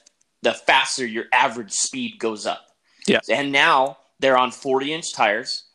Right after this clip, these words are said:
Speaker 1: that can handle the same holes as the trophy trucks. They, the,
Speaker 2: It
Speaker 1: the Herbst truck,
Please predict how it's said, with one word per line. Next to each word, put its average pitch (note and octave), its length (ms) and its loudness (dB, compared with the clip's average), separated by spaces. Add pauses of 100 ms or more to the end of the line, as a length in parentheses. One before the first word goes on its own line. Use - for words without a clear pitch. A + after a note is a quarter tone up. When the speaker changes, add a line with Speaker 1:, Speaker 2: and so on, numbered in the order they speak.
Speaker 1:
that A2 140 -2
can A2+ 100 -12
handle A#2+ 320 -2
the A#2 160 -4
same C3 360 -4
holes C3+ 380 -4
as C3 140 -12
the C#3+ 60 -14
trophy G#2+ 320 -4
trucks. - 480 -12 (420)
They, D#3+ 260 2 (600)
the, B2+ 400 2
Speaker 2:
It - 80 -20
Speaker 1:
the A#2 140 0
Herbst - 440 -4
truck, D#3 360 0